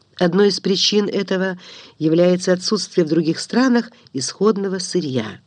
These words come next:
На жёлтый чай идёт чайный лист с лучших плантаций Фудзяни, имеющий много особенностей и прежде всего отличающийся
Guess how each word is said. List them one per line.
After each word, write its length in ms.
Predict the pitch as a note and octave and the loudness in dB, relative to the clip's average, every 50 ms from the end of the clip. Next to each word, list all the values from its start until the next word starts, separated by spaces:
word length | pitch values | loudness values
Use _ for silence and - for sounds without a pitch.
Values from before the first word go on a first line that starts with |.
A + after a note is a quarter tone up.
| _ _ _ _ _ _ _ _ - _ _ _ _ _ _ _ _ _ - | _ _ _ _ _ _ _ _ -20 _ _ _ _ _ _ _ _ _ -2
На 180 | C3 D3+ E3 F3+ | 0 2 2 2
жёлтый 480 | F3 G3 G#3+ A3 G#3+ G3+ F#3 F#3 F3+ | 2 4 4 4 4 2 2 -2 -2
чай 480 | F3+ - - G#3 A#3 C4+ C4+ A3 C#3+ - _ _ - - _ _ - - - - - - - - - | -2 -2 0 0 0 0 0 -4 -4 -8 _ _ -20 -20 _ _ -20 -20 -20 -20 -20 -20 -20 -10 -2
идёт 280 | - F3+ F3+ A#3 A#3+ - | 0 2 4 4 2 2
чайный 520 | - - - A#3 B3+ C4 B3+ A#3 A#3 A#3 | 0 0 2 4 4 4 4 4 4 4
лист 360 | A3 A#3+ C#4 A#3+ - - - - _ _ _ _ _ - | 4 4 2 2 0 -8 -18 -20 _ _ _ _ _ -10
с 180 | - - - | -8 -4 0
лучших 500 | F3 F#3+ B3 C4 B3 - - F#3 F3+ - | 2 4 4 4 4 2 -2 -2 -4 -6
плантаций 920 | - E3 E3+ E3+ E3 E3+ - - A#3+ C4+ C4 - - - - A3+ A3 G3+ - _ _ _ _ | -4 0 0 0 0 -2 -2 0 0 0 0 -2 -4 -4 -2 0 0 -2 -4 _ _ _ _
Фудзяни, 880 | - G#3+ A3 F3+ D#3+ D3 D3 F#3+ F#3 E3+ D3 C3+ B2 A#2 A#2 B2+ C3 - - - - - - - | 0 0 0 0 0 -4 -2 -2 -2 -2 -2 -2 -4 -4 -4 -4 -6 -12 -16 -18 -16 -12 -2 0
имеющий 420 | F3+ F#3+ G#3 G#3 F#3+ - - - | 4 4 4 4 4 2 0 0
много 360 | G#3 G3+ G3+ G#3 G3 F3 G3+ G3+ | 0 2 2 2 2 2 0 0
особенностей 1040 | F3+ - - - B3+ C4 F#3+ D#3 C3+ A#2+ G2+ G#2+ - - - - - - A#2+ - - - - - - - | -2 -4 0 2 2 4 4 0 -2 -2 -4 -6 -8 -10 -14 -12 -10 -10 -10 -10 -14 -20 -20 -20 -16 -6
и 120 | - - - | -4 -4 -2
прежде 380 | - D#3 C#3 C#3 C#3 D3 G3 | 2 4 4 4 4 2 0
всего 280 | F#3 - - - G#3+ A#3+ | -2 -4 -4 0 2 2
отличающийся 1000 | A3 A3 C#3 B2 - - A#2 A#2 B2 C#3+ - - - F#3 F3+ - - F#3+ F#3+ F3+ | 2 0 -2 -4 -2 -2 0 0 0 -2 -2 -2 -4 -4 -4 -2 -4 -4 -6 -6